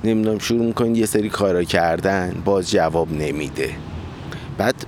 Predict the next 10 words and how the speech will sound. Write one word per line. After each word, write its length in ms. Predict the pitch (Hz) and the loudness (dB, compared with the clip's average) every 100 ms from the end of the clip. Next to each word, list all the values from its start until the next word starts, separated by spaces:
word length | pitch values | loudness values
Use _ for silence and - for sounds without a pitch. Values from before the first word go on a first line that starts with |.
| 113 | -2
ببین 320 | 131 151 82 | 0 0 0
تو 240 | 113 113 - | 0 0 0
هدفت 440 | 95 98 95 95 | 0 2 2 0
پول 440 | - - 127 110 | -4 -2 0 2
دیگه، 540 | 82 76 76 82 80 76 - - - - - - - - - - - - - | 2 -2 -2 0 0 -2 -10 -16 -16 -16 -16 -14 -14 -16 -16 -16 -14 -16 -2
اونجوری 720 | 107 101 95 92 90 104 120 - - - - - - - | 0 2 0 0 2 2 0 -2 -12 -16 -16 -16 -16 -6
هدفت 600 | - 98 90 101 - 113 | -2 0 2 0 0 0
نشده 520 | 113 110 - 101 85 76 - | 0 0 0 0 -2 -4 -8
تولید 500 | - 85 80 82 76 | -4 0 0 0 0
محتوای 1080 | 80 78 76 - 87 80 113 78 78 147 147 | -2 -2 -4 -4 -2 0 0 -2 -2 -2 -4